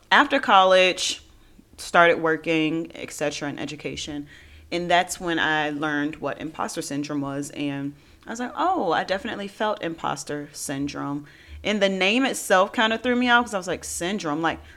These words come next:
Down syndrome." Like, that's a, that's a lifelong thing that, like, let me look up syndrome real quick. I don't know. Let me look up syndrome. Hold on. All right,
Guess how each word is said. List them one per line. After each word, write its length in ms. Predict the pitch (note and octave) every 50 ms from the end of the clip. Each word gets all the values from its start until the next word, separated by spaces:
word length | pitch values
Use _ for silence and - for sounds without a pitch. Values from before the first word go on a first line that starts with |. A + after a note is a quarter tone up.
| - _ _ -
Down 380 | C#3+ E3+ G#3 A3+ A3+ A3 A3 A3
syndrome." 760 | - - G3 E3+ D#3+ E3 D3+ - - F2+ E2+ F#2 A#2 D#3 D#3
Like, 240 | - E3+ E3+ E3 E3
that's 260 | - F#3+ G#3 G#3 - A3
a, 200 | G3+ F#3 E3 - -
that's 240 | F#3+ G3 G#3+ - G#3
a 60 | E3
lifelong 920 | D#3+ D#3 E3 E3+ E3+ F3+ F3+ - - F#3 F#3 F3+ F3+ F3+ F3+ F3+ F3+ F3+
thing 540 | - - - A#3+ B3+ C4 A#3 G3 F#3 F3+ E3+
that, 440 | E3+ E3 D#3+ A2+ - - - - _ _ - _ _ _ _ _ _ _ _ - -
like, 200 | - - - -
let 140 | A#3 D#4 F#4+
me 100 | A4+ B4+ A#4
look 160 | A3 F3 -
up 140 | F3 D3 -
syndrome 440 | - D#3+ C#3+ D3 C#3+ D3 C#3 C3+ C3+
real 140 | C3+ C#3 C#3+
quick. 220 | - C#3 - -
I 60 | - G3
don't 160 | A3 A3+ G3+
know. 80 | D#3+
Let 160 | - G3 G#3+ A#3+
me 80 | A#3+
look 160 | - A#3 -
up 80 | G3 -
syndrome. 400 | - - G3 - - - D#3 - -
Hold 180 | - F#3 E3+ C#3
on. 220 | C#3 C#3+ D3+ D#3 - - - - _ _ _ _ _ _ _ _ _ _ _ _ _ _ - - _ _ _ -
All 80 | F#3+
right, 300 | E3 D3 C#3+ C#3+ C#3+ -